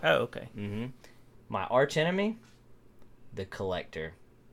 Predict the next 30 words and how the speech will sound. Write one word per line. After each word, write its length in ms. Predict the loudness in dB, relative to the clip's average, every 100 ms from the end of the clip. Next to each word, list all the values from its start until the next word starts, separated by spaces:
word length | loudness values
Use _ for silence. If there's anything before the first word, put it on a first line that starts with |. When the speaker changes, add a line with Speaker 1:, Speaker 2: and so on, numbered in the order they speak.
| -20 -20 -20 -8 -4
Speaker 2:
<laughs> 360 | -4 -8 -6
Let 160 | 0 2
me 100 | 2
tell 180 | 4 4
you 140 | 4
why. 360 | 2 2 0 -4 -12 -20 -20 -20 -20 -18 10
I 140 | 12 12
would 180 | 12 12
be 160 | 6
so 360 | 6 10 10 10
jealous 800 | 8 12 12 12 6 0 -6 -6 2
of 120 | 4
everything, 420 | 6 6 4 2
because 280 | 2 6 8
if 120 | 8
y'all 180 | 10 10
know 200 | 10 8
me, 320 | 8 6 4 0 -20 -20 0
I'm 140 | 4 6
the 60 |
biggest 400 | 8 8 10 6
collector. 520 | 4 4 4 0 -6 -8 -14 0
Speaker 1:
Yeah. 260 | 6 8
Speaker 2:
Collect 240 | 8 8 10
movies, 580 | 10 10 8 6 2 -10 -16 -16 -2
collect 280 | 2 4 4
Pokemon 500 | 0 2 4 4 4
cards, 420 | 8 10 8 6
collect 300 | 4 4 4
anything 640 | 2 0 2 4 4 2